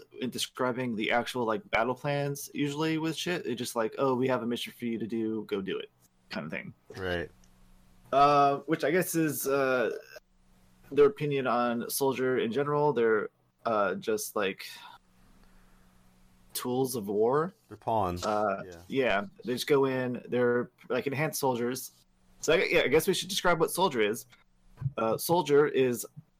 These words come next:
Speaker 1: like, a military branch of Shinra,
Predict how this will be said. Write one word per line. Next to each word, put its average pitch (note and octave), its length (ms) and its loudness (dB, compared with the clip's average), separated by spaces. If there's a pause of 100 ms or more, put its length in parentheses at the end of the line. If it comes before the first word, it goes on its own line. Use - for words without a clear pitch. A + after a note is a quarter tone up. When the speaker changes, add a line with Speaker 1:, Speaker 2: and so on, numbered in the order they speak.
(480)
Speaker 1:
like, A#2+ 220 -2
a A#2+ 380 6
military D3 520 4
branch C3+ 720 -4
of A#2 240 2
Shinra, F3+ 480 -4